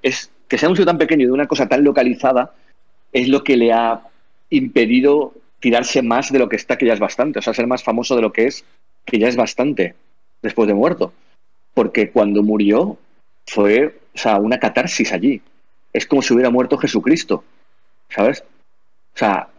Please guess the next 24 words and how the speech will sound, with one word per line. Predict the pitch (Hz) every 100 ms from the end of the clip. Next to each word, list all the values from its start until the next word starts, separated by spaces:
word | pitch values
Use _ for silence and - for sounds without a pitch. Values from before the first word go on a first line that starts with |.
| -
eh, | 110 110
la | 110
figura | 113 113 131
de | 143
Balfar | 131 131 - 165 160 - -
en | 117 107 98
Sondal | - 131 131 143 254 269 - - - - - - -
es | 123 -
un | 135
santo, | - 147 170 - -
tío. | 123 - - _ - - _ _ - - - - - - - - - - - - -
¿Entiendes? | 101 110 110 170 -
Para, | - 127 101 - -
para | 110 110
esa | 120 156
escena | 135 - 151
musical | 135 123 - 120 156 180 - - _
es | - -
un | 156
referente | 156 139 123 143 165 185 180 - -
eterno. | 120 156 165 110 92 - - - -
Y | 127
van |
a, | 143